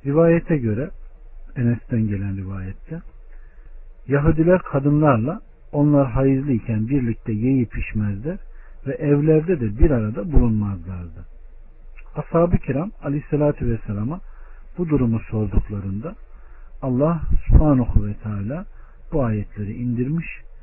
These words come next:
ve bu ayet bitince aleyhissalatü vesselam nikah yani cima hariç her şeyi yapabilirsiniz demiştir. Bu haber Yahudilere ulaşınca bu adam bizim durumumuzdan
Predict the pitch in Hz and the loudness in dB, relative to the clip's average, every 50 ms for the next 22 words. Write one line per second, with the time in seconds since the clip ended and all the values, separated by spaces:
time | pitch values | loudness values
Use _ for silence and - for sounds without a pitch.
0 | - - - - - - - 123 127 127 131 - - - - - - - - - | -20 -20 -20 -20 -20 -12 -6 -4 -4 -4 -4 -6 -12 -20 -20 -20 -20 -20 -20 -18
1 | - - - - - - - - - - - - - - - 196 185 170 143 123 | -18 -16 -16 -16 -16 -16 -16 -16 -18 -18 -20 -20 -14 -8 -4 0 2 2 2 2
2 | 120 113 - - - 147 - - - 156 127 113 120 160 190 - - 139 127 127 | 0 -2 -4 -6 -8 -8 -6 -4 -2 -2 0 0 -2 -4 -6 -6 -6 -6 -6 -6
3 | 123 - - 131 123 120 113 - 107 107 110 107 - - 110 113 143 180 202 - | -6 -6 -4 -2 -2 -2 -4 -4 -4 -4 -4 -4 -4 -4 -6 -6 -6 -6 -8 -10
4 | - - - - - - - - - - - - - - - - - - 120 131 | -14 -16 -16 -16 -16 -16 -16 -16 -16 -16 -16 -18 -18 -18 -20 -14 -8 -4 -4 -4
5 | - - - 175 190 185 - - - - - - - - - - - - 117 110 | -4 -2 -2 -2 -2 -2 -6 -12 -18 -18 -18 -18 -20 -20 -20 -20 -14 -8 -4 -4
6 | 107 107 104 101 98 101 110 123 131 131 143 160 165 170 156 120 120 120 110 113 | -2 -2 -2 -4 -6 -4 0 2 4 4 4 4 4 2 2 0 -2 -2 -2 -2
7 | 127 - - - - 190 175 143 120 - - 120 135 160 156 139 123 - 139 127 | -4 -6 -8 0 2 4 4 4 2 -2 -6 -4 -2 -2 -2 4 6 6 6 8
8 | 123 123 120 120 110 - - 98 95 92 85 82 95 87 85 82 - - - - | 6 2 0 -2 -4 -6 -8 -8 -8 -8 -8 -10 -10 -10 -10 -12 -14 -16 -16 -16
9 | - - - - - - - - - - - - - - - - - - - - | -16 -16 -16 -18 -18 -18 -18 -18 -18 -20 -20 -20 -20 -20 -20 -20 -20 -20 -8 -4
10 | 220 185 175 160 139 127 120 113 117 139 151 156 156 139 139 127 120 120 110 110 | 0 2 4 4 6 6 4 4 4 2 4 4 4 4 4 2 0 0 0 -2
11 | - 165 170 151 139 123 - - 104 101 104 143 170 - - - - - - - | -2 0 2 2 2 0 -2 -4 -6 -6 -4 -6 -6 -8 -10 -14 -18 -18 -18 -18
12 | - - - - - - - - 180 185 160 131 127 156 170 165 143 139 143 160 | -18 -18 -20 -18 -20 -4 2 4 6 8 8 6 6 4 2 2 2 2 2 4
13 | 175 165 139 135 139 135 139 143 139 139 135 131 123 127 156 175 196 202 | 2 4 4 4 4 4 4 4 4 4 4 4 2 2 2 0 0 -2